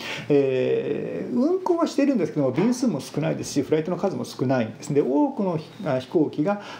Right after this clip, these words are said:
あの、シンガポールのチャンギ空港に、まあ、あの、機中、駐機されたまま、あ、こういうのをグラウンドしてるっていう、してるっていうんですけれども、そのグラウンドしている航空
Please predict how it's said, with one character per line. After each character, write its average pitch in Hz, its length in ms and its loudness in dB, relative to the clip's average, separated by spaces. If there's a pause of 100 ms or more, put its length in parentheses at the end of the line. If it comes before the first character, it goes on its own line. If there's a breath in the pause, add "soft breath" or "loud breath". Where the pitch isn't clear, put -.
あ 127 160 0
の、 123 80 0
シ 160 120 -4
ン 170 40 0
ガ 156 80 2
ポ 156 100 2
ー 135 40 2
ル 123 40 -2
の 123 80 -4
チ - 100 -8
ャ 180 80 2
ン 185 60 0
ギ 180 100 -4
空 165 200 0
港 127 320 0
に、 180 200 -4
ま 131 240 -2
あ、 - 60 -6
あ 123 40 -2
の、 127 100 -4
機 - 180 -6
中、 143 260 0
駐 156 180 2
機 - 80 -6
さ 117 120 0
れ 113 80 -4
た 117 140 0
ま 117 100 -2
ま、 - 340 -2
あ、 127 240 -4
こ 196 80 4
う 190 40 2
い - 20 0
う 127 40 -6
の 123 40 -8
を - 20 -4
グ 143 80 6
ラ 160 120 4
ウ 180 60 -4
ン - 20 -6
ド 170 80 0
し - 100 -6
て 160 80 4
る 151 60 0
っ - 20 -2
て - 200 -8
い - 20 -6
う、 156 160 -2 (180)
し - 80 -6
て 151 100 4
る 147 140 2
っ - 40 -14
て 131 80 -4
い - 20 -2
う 127 40 -2
ん 127 40 -8
で 127 80 -4
す - 100 -12
け 127 80 -2
れ 127 60 0
ど 143 80 0
も、 151 80 -4
そ 226 80 0
の 233 100 2
グ 165 80 -2
ラ 214 120 0
ウ 240 40 2
ン 247 80 2
ド 247 80 0
し - 120 -8
て 233 100 0
い - 20 0
る 220 120 -2
航 226 260 -2
空 214 240 0